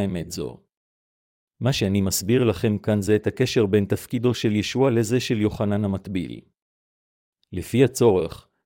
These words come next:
פעולותיו של ישוע ושל יוחנן המטביל היו צריכות למלא ביחד את רצון האלוהים האב. אם יוחנן המטביל לא היה מעיד על ישוע כמושיע,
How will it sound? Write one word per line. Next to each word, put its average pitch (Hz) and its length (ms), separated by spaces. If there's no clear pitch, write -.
פעולותיו 104 500
של 110 160
ישוע 107 440
ושל 101 280
יוחנן 110 460
המטביל 101 460
היו 120 200
צריכות 127 480
למלא 107 400
ביחד 123 580
את 117 160
רצון 120 360
האלוהים 107 480
האב. 78 400
אם 120 140
יוחנן 110 480
המטביל 101 640
לא 135 120
היה 131 200
מעיד 113 360
על 98 100
ישוע 127 300
כמושיע, 98 640